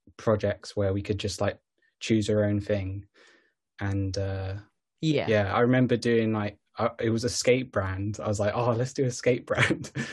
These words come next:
Speaker 1: because, like, that's the classic
Speaker 2: <laughs>
Speaker 1: thing, like, everyone does or something. I don't know. Um,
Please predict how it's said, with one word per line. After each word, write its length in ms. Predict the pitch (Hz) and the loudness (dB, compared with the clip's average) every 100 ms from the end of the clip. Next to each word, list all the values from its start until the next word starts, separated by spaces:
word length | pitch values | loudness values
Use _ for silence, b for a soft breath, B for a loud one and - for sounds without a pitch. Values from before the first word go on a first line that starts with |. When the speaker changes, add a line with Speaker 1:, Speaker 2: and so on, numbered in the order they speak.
| B - | B -6
Speaker 1:
because, 440 | 120 131 117 - | 0 2 0 2
like, 180 | 120 120 | 2 2
that's 280 | 117 113 127 | 2 2 0
the 80 | - | 0
classic 440 | 302 120 - 107 | -2 0 -2 -4
Speaker 2:
<laughs> 60 | - | 0
Speaker 1:
thing, 220 | 120 113 | 0 0
like, 200 | 110 101 | -4 -2
everyone 520 | 117 110 110 104 104 | -2 -2 -2 -2 -2
does 320 | 104 104 98 | 0 -2 -2
or 80 | 107 | -6
something. 260 | 101 104 113 | -6 -4 0
I 80 | 127 | 2
don't 120 | 113 | 2
know. 180 | 90 107 B B B B B - | -2 -8 B B B B B -4
Um, 480 | 113 110 107 101 | -2 0 0 -4